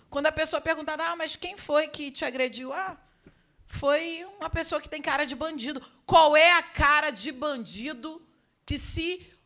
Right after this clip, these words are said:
organizou e se estruturou nessa, nessa sociedade racista? É o jovem preto,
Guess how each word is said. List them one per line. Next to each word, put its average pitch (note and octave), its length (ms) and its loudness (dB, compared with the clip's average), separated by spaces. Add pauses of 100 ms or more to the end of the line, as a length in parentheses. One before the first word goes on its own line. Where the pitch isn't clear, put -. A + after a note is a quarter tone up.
(140)
organizou D4+ 800 2
e D#4+ 80 -4
se D#4+ 120 -6
estruturou D4 640 -4
nessa, C#4 440 -4 (480)
nessa C#4+ 400 2
sociedade C4 640 0
racista? A3 760 -6 (360)
É D4 100 4
o D4 80 2
jovem D4+ 540 0
preto, C4+ 720 -4